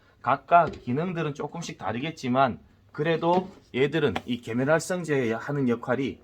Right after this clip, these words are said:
때를 제거하고 또 때를 분리시켜주고 하는 역할입니다. 근데 지금 사용하는 계면 활성제도 그럼 앞에 서두에서 이야기했듯이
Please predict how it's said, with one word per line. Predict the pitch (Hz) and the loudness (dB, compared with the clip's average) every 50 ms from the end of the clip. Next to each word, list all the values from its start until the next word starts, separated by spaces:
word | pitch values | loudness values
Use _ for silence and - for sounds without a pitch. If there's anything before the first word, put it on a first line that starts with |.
| - _ _ _ _ - | -20 _ _ _ _ 0
때를 | - 160 180 180 190 185 | 2 2 2 2 0 -2
제거하고 | 165 - 139 131 131 123 131 110 95 92 90 87 - _ _ _ _ _ _ _ _ - | 0 0 0 2 2 2 2 2 2 -2 -8 -14 -16 _ _ _ _ _ _ _ _ -2
또 | 156 151 147 | -2 -2 0
때를 | 151 - - 170 180 165 - | 2 2 2 2 2 -2 -4
분리시켜주고 | - 165 196 185 180 - - - - 113 - - 87 95 90 87 - _ | -4 -4 -4 -4 -4 -6 -6 -6 -8 -8 -8 -8 -10 -10 -10 -12 -12 _
하는 | - 123 120 120 107 | -4 -2 -2 0 0
역할입니다. | 104 101 104 - 127 110 101 92 82 78 101 92 87 - _ _ _ _ - | -2 -4 -2 -2 -4 -2 -2 -4 -6 -4 -6 -6 -6 -10 _ _ _ _ -10
근데 | - 143 147 160 - | -8 -6 -4 -4 -6
지금 | - - 160 160 196 190 | -6 -6 -4 -4 -4 -4
사용하는 | 190 - 160 165 165 151 147 156 160 165 160 - - _ _ _ _ _ _ _ _ | -2 2 2 2 4 4 2 0 0 -2 -6 -8 -14 _ _ _ _ _ _ _ _
계면 | - - 107 113 127 | -10 -6 -2 0 2
활성제도 | 139 143 139 - 170 156 135 123 104 120 101 | 2 2 0 0 -2 -2 -2 -2 -2 -2 -4
그럼 | - - 196 196 190 190 208 - - _ - | 0 2 2 2 2 0 -2 -6 -8 _ 0
앞에 | 175 175 - 190 | 0 0 0 -6
서두에서 | 160 - - 196 185 180 190 165 - 135 | -8 -6 -4 -4 0 0 0 0 0 -2
이야기했듯이 | 123 123 120 113 104 - - - - 151 139 107 - | -2 0 0 -2 -4 -6 -8 -12 -8 -8 -8 -8 -8